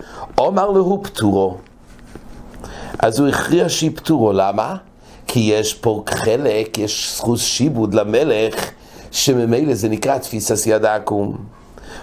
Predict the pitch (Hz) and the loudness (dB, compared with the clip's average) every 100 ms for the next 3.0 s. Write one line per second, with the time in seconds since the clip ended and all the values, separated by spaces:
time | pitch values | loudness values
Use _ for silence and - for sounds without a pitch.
0 | - 107 135 147 120 107 113 139 117 104 | 2 4 4 2 2 4 4 2 2 2
1 | 98 - 110 156 127 107 92 78 - - | 2 0 0 2 2 2 2 -2 -6 -14
2 | - - 113 98 92 95 - - - - | -4 0 2 2 2 0 -4 -8 -8 -10